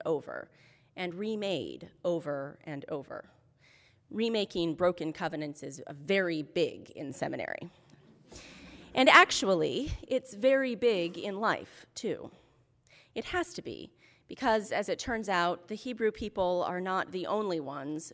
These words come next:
who break covenants. Like most stories in the Bible, those stories of covenant breaking and covenant remaking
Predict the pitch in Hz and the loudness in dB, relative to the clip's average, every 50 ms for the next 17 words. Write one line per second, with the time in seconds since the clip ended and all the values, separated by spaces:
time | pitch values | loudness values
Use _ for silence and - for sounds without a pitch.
0 | - _ _ - 220 185 - 180 170 - - - - 170 - - - - - - | -18 _ _ -10 -8 -6 -4 -4 -4 -4 -4 -6 -6 -6 -6 -8 -10 -16 -16 -16
1 | - - - - - _ _ _ _ _ _ _ _ _ _ _ _ _ _ _ | -16 -16 -16 -18 -20 _ _ _ _ _ _ _ _ _ _ _ _ _ _ _
2 | _ - 208 226 214 - 233 233 247 247 240 247 - - - - 226 202 196 185 | _ 0 2 2 2 2 2 2 2 2 2 -2 -10 -8 -4 -2 0 2 2 2
3 | 175 175 165 156 - - 190 180 175 175 190 180 185 185 170 175 165 160 175 165 | 2 0 -2 -2 -4 -4 -2 -2 -2 0 2 2 2 2 2 2 0 0 0 0
4 | 190 190 196 196 - - - 254 240 220 214 208 190 180 196 196 - 180 180 170 | 0 0 0 -2 -6 -6 0 2 2 4 4 2 0 -2 -4 -6 -4 -4 -4 -6
5 | - - - 233 196 208 196 190 175 - - 196 196 196 214 - 214 190 185 180 | -6 -6 -4 -4 -4 -4 -4 -4 -6 -6 -4 -4 -4 -4 -4 -6 -6 -4 -4 -4
6 | 185 - - 160 156 160 - - - 208 196 202 190 175 160 - - 175 196 196 | -4 -6 -6 -6 -6 -8 -8 -8 -6 -6 -6 -6 -6 -6 -8 -8 -8 -8 -6 -6
7 | 190 185 180 190 180 - - 98 117 113 117 | -4 -4 -4 -6 -6 -10 -14 -14 -12 -12 -12